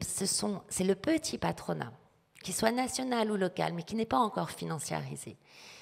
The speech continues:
qui investit, comme la C N R le fait d'ailleurs, dans, avec d'autres acteurs locaux pour justement permettre leur transformation. C'est par exemple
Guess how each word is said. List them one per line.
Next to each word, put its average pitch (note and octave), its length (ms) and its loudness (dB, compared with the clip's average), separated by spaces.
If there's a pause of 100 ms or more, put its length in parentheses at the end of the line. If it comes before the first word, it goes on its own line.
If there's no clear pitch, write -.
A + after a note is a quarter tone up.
(260)
qui - 280 -4
investit, - 920 0 (320)
comme D4 200 4
la A#3 140 2
C - 160 -2
N F3 180 0
R D#3+ 80 0
le G3 120 2
fait A#3 260 2
d'ailleurs, C3 400 -2 (720)
dans, A#3+ 500 6 (300)
avec G#3 400 2
d'autres D#4 560 4
acteurs E3 420 0
locaux E3+ 500 0 (440)
pour G3+ 220 4
justement A3+ 520 2
permettre G3+ 500 2
leur E3+ 140 -2
transformation. D#3+ 800 -4
C'est - 120 -4
par B3 180 4
exemple G#3 420 -2